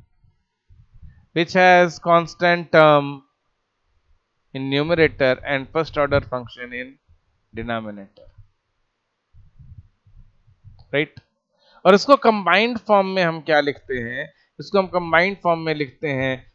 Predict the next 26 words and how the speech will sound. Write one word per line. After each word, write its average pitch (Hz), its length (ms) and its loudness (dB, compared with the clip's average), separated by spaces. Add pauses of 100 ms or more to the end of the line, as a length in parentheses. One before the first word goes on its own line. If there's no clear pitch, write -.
(120)
एच 156 200 0
जेड 185 300 0
is 151 260 -6
equal 151 300 -2 (100)
to 147 120 -8 (160)
k 180 300 2
plus 139 600 2 (580)
summation 151 680 -2 (520)
k 180 140 2 (300)
is 151 220 -2
equal 147 360 -2 (140)
to 139 80 0 (640)
one 165 320 0 (200)
to, 147 100 -6 (640)
sorry, 143 220 -4 (120)
k 180 200 4
is 156 180 -4
equal 151 340 -4
to 151 120 -2 (100)
one 160 160 -2 (120)
to 147 60 -4 (580)
n 165 200 -2
one 170 180 -2 (120)
plus 147 280 0 (140)
n 135 140 -4 (100)
two 127 320 -6